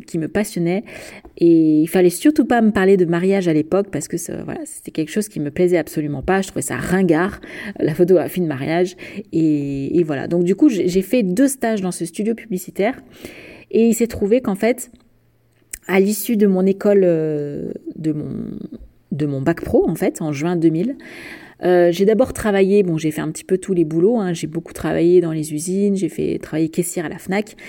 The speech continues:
et au bout de quelques mois, fin deux mille, euh, l'atelier, le, le studio publicitaire m'a recontacté et en fait m'a proposé un job, euh, un C D I, euh, comme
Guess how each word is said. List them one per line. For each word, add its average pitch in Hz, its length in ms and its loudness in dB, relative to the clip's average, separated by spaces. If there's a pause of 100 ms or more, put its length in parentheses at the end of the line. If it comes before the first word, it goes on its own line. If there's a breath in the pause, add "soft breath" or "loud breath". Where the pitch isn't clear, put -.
(280 loud breath)
et 415 140 8
au 220 60 6
bout 220 180 2
de 214 80 4
quelques 233 340 -2
mois, 214 540 2
fin 226 220 -2
deux 196 100 4
mille, 202 340 2 (320 loud breath)
euh, 156 480 2
l'atelier, 160 480 0
le, 156 240 0 (460)
le 160 100 -10
studio 208 240 -4
publicitaire 196 560 -4
m'a 151 140 -2
recontacté 208 720 0 (360 loud breath)
et 202 140 2
en 165 80 -2
fait - 260 -4
m'a 165 140 -2
proposé 220 800 0
un 147 580 -6
job, 165 340 2 (260)
euh, 139 320 -6
un 135 100 -6
C 247 180 -4
D 180 120 4
I, 175 260 -2 (720 loud breath)
euh, 135 520 -4 (120)
comme 175 180 0